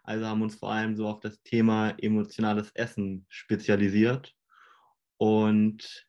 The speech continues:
ja, bin ich ganz gespannt, was du für Fragen mitgebracht hast, was die Zuschauer natürlich auch so interessiert.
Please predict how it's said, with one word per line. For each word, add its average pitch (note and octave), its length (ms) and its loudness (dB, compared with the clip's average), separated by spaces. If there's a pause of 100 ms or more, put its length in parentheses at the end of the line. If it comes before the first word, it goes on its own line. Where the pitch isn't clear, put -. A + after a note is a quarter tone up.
(120)
ja, D3+ 180 4
bin G#2+ 160 2
ich G#2 100 0
ganz A2+ 180 -2
gespannt, B2 600 -4 (260)
was A#2+ 160 -4
du B2+ 120 0
für B2 100 -2
Fragen B2 380 2
mitgebracht B2 540 -2
hast, B2 220 -6 (460)
was A#2 140 -2
die A#2+ 160 -2
Zuschauer B2+ 480 0
natürlich A#2+ 340 -4
auch A#2 160 -4
so A#2 240 -4
interessiert. A#2+ 840 -6